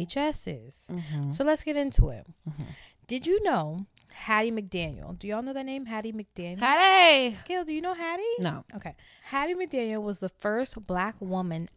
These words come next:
Speaker 1: ever to receive an Oscar.
Speaker 2: Oh, Hattie! What's she getting for?
Speaker 1: She's so cute, one. She received an Oscar in nineteen forty for her performance as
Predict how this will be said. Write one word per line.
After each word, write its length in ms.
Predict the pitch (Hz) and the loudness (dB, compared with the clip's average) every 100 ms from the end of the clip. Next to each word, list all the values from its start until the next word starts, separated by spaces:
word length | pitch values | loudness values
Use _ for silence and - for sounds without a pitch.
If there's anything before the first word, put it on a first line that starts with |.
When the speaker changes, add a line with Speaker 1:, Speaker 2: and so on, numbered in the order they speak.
| - | -6
Speaker 1:
ever 480 | - 254 - - - - _ _ _ _ - - | -2 -2 -4 -12 -14 -20 _ _ _ _ -18 -12
to 220 | 254 240 247 | -10 -4 0
receive 480 | 254 - 175 165 | 0 -2 -4 -4
an 80 | 202 - | -6 -10
Oscar. 580 | 214 220 - - 139 120 - _ - | -12 -12 -14 -16 -18 -20 -20 _ 0
Speaker 2:
Oh, 500 | 359 539 554 494 349 | 2 4 4 2 2
Hattie! 680 | 427 440 466 508 480 466 392 | -2 0 0 0 -2 -4 -6
What's 140 | 440 | -6
she 120 | 453 | -4
getting 200 | 427 415 381 | -4 -6 -6
for? 440 | 302 233 196 202 - | -4 -4 -4 -8 -6
Speaker 1:
She's 260 | - 349 320 | -2 -2 0
so 220 | 359 359 | 0 -2
cute, 280 | - 185 156 | -4 -10 -8
one. 300 | 175 165 165 | -8 -6 -6
She 220 | - 247 | -4 -4
received 420 | 233 - 302 330 | -4 -4 -4 -4
an 120 | 339 | -4
Oscar 380 | - 226 226 240 | -2 -4 -2 -4
in 80 | 214 | -4
nineteen 420 | 202 208 - 233 | -4 -6 -6 -6
forty 380 | 196 180 165 165 | -4 -4 -4 -8
for 300 | - 196 185 | -4 -2 0
her 140 | 190 | -2
performance 580 | 180 - - 233 254 247 - | -4 -4 -2 -2 -2 -6 -4
as 320 | 202 190 | -2 -2